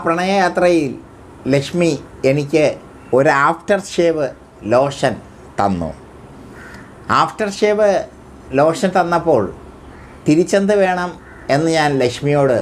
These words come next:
ചോദിച്ചു. ലക്ഷ്മി എൻ്റെ കാതിൽ കുസൃതി ചിരിയോടെ പറഞ്ഞു, 'എനിക്ക് ഹെയർ റിമൂവൽ ക്രീം വേണം.' ഞാൻ അന്ന് വില കൂടിയ ഹെയർ റിമൂവൽ,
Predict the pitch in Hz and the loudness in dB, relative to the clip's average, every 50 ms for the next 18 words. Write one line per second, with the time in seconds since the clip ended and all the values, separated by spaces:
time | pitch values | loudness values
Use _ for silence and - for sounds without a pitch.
0 | - - - - - - - 135 127 127 123 117 95 - - - - - - - | -4 -8 -14 -20 -12 -4 0 2 2 2 2 0 -2 -4 -10 -16 -16 -18 -20 -20
1 | - - - - - - - - - - - - - 123 131 143 143 - 190 196 | -20 -20 -20 -20 -20 -20 -20 -20 -20 -20 -18 -8 -2 -2 -2 -2 -2 -2 0 0
2 | 202 196 160 123 - - - - - 135 147 156 175 180 185 180 151 147 151 160 | 0 0 -2 -6 -10 -16 -18 -8 -4 -2 0 2 2 2 0 2 2 2 2 2
3 | 170 180 165 127 - - - - - - - - - - - - 143 139 - 180 | 0 0 -2 -4 -6 -14 -20 -20 -20 -20 -20 -20 -20 -10 -2 -2 -2 0 0 0
4 | 180 185 208 202 196 - 190 170 165 170 170 165 160 156 151 127 - - - - | 2 2 0 0 0 0 0 2 4 4 4 4 2 0 -2 -4 -6 -10 -20 -20
5 | - - - - - 127 120 113 113 110 107 95 78 73 - - - - - - | -20 -20 -12 -4 0 0 0 0 0 -2 -4 -8 -10 -12 -18 -20 -20 -20 -20 -20
6 | - - - - - - - 127 139 143 139 160 147 - - - - - - - | -20 -20 -20 -14 -6 -2 0 0 0 0 0 0 -2 -2 -4 -8 -14 -20 -12 -4
7 | - 127 131 139 151 151 156 165 165 165 156 151 147 143 131 113 - - - - | 0 2 2 2 2 2 2 0 0 0 0 -2 0 0 0 -2 -2 -6 -14 -20
8 | - - - - - 113 120 120 120 117 104 87 80 78 73 71 - - - - | -20 -20 -10 -4 0 2 2 2 2 0 -2 -4 -4 -6 -8 -10 -12 -16 -20 -20
9 | - - - - - - - - - - - - - - - - - - - - | -20 -20 -20 -20 -20 -20 -20 -20 -20 -20 -20 -20 -20 -20 -20 -20 -20 -20 -20 -20
10 | - - - - - - - - - - - - - - 123 135 139 143 147 143 | -20 -20 -20 -20 -20 -20 -20 -20 -20 -20 -20 -14 -6 -2 0 0 2 2 0 -2
11 | 139 139 - - - - - - - - - - - - - - - 123 127 143 | -6 -8 -14 -20 -20 -20 -20 -20 -20 -20 -20 -20 -20 -20 -12 -6 -4 -2 0 2
12 | 151 160 156 135 - - - - - - 131 131 139 147 147 147 156 160 160 156 | 0 0 -2 -4 -6 -12 -20 -16 -8 -2 0 2 2 2 0 0 0 0 0 2
13 | 151 147 113 120 - - - - - - - - - - - 120 127 139 147 143 | 2 2 0 -2 -4 -8 -16 -20 -20 -20 -20 -20 -20 -12 -4 -2 2 2 2 2
14 | 143 147 147 143 143 139 139 | 2 0 0 2 2 2 2